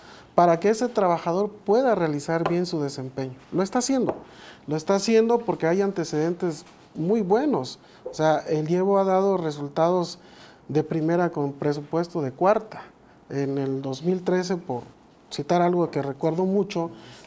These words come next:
de los diez primeros lugares en habilidad, eh, verbal, tres fueron Llevos. De los diez primeros lugares en habilidad matemática, siete fueron Llevos. O sea, en el estado,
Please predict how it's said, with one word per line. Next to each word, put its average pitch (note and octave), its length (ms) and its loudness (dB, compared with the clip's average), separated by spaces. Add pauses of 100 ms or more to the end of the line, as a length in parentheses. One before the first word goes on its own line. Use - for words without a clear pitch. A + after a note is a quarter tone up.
de C#3+ 140 0
los C3+ 400 -4 (100)
diez E3 260 -2
primeros D#3+ 500 -2
lugares D3+ 540 0
en C#3 160 -4
habilidad, C3+ 500 -2
eh, B2+ 260 -10 (100)
verbal, C#3+ 560 -2
tres C#3 240 -4
fueron C3+ 280 -6
Llevos. F3 480 -4 (540)
De C3 80 -2
los C3+ 220 -2
diez E3 180 -2
primeros E3 380 0
lugares D3+ 400 0
en D3 80 -4
habilidad C3+ 460 -4
matemática, C#3 760 -8
siete F3+ 460 -4
fueron C3+ 320 -6
Llevos. E3+ 500 -8 (560)
O - 40 -16
sea, C#3+ 240 -4 (120)
en D3 140 -2
el B2+ 160 -4
estado, G#3 400 2